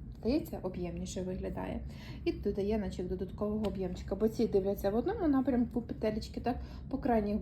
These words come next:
м, всіх брейдиках проходжу саме одною петелечкою, а потім всі наступні проходжу двома. І ми розміщуємо далі в шаховому порядку. Най-, м, найвищі брейди в нас тут перехрестя ми перекриваємо максимально. І отак виглядає у нашій фіксації.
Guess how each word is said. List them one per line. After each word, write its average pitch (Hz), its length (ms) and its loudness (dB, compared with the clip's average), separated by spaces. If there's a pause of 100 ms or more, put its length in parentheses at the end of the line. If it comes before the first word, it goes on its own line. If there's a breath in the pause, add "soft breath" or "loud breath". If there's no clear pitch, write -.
(160)
м, 196 380 -4
всіх 214 220 -2
брейдиках 202 480 0
проходжу 208 520 -2
саме 214 340 -2
одною 320 400 0
петелечкою, 208 600 0 (340 loud breath)
а 220 80 0
потім 311 320 2
всі 247 180 0
наступні 262 500 0
проходжу 226 560 -2
двома. 185 400 -4 (380 loud breath)
І 466 100 2
ми 269 160 8
розміщуємо 226 600 0
далі 196 180 -2
в 190 40 -6
шаховому 208 420 -4
порядку. 392 440 0
Най-, 202 340 2 (120)
м, 190 160 -4 (220)
найвищі 208 480 2
брейди 190 340 0
в 185 40 -4
нас 180 180 -4
тут - 160 -6
перехрестя 208 640 -4
ми 185 120 -2
перекриваємо 185 720 -4
максимально. 294 580 0 (440 loud breath)
І 254 120 2
отак - 340 -4
виглядає 190 580 -4
у 175 60 -6
нашій - 320 -8
фіксації. - 580 -6